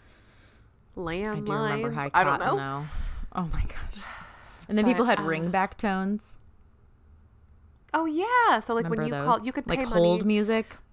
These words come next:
Speaker 1: Yeah, that's right. But it was, like, always, like,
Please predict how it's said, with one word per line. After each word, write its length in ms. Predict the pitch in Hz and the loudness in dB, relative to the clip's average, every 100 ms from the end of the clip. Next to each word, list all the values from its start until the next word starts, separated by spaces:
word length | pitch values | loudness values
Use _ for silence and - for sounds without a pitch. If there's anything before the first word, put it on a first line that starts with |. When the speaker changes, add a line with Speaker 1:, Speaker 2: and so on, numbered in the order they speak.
| - | -12
Speaker 1:
Yeah, 200 | - 403 | -2 0
that's 300 | 403 392 - | 0 -4 0
right. 680 | 392 427 381 226 - - - - - | 0 2 0 -2 -6 -12 -12 -20 -6
But 100 | 226 | 0
it 60 | 226 | 2
was, 140 | 233 | 2
like, 160 | 240 233 | -2 -2
always, 340 | 220 214 247 254 | -2 0 -2 -2
like, 220 | 269 - | -6 -8